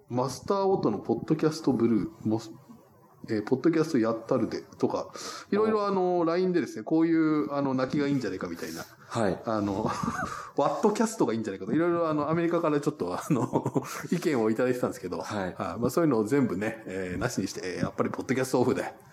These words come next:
Speaker 2: はい。
Speaker 1: 行かせていただきましたけど。
Speaker 2: もうあの、
Speaker 1: はい。
Speaker 2: 乗っ取る気満々で。
Speaker 1: そうですね。
Speaker 2: はい。
Speaker 1: はい。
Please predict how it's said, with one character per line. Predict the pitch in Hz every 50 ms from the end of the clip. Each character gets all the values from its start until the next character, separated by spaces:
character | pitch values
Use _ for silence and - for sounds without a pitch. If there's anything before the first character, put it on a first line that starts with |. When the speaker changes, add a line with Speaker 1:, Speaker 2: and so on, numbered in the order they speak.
| - - - -
Speaker 2:
は | - - - 85
い。 | 76 73
Speaker 1:
行 | -
か | - 104 92
せ | - -
て | - 98
い | 92
た | 95
だ | 92
き | 98
ま |
し | 98
た | 95 92
け | 90 90
ど。 | 87
Speaker 2:
も | 85
う | 80 80
あ |
の、 |
Speaker 1:
は | 80 80
い。 | 90
Speaker 2:
乗 | 92
っ | 87
取 | - 98 90 90
る | 85
気 | -
満 | 85 85 87
々 | 85 82 82 78
で。 | 82 80 - - - -
Speaker 1:
そ | - 175 135
う |
で | -
す | - 139
ね。 | 156 160 160 - -
Speaker 2:
は | 175 165
い。 | 156 - 104
Speaker 1:
は | - 107 104 98 90 -
い。 | -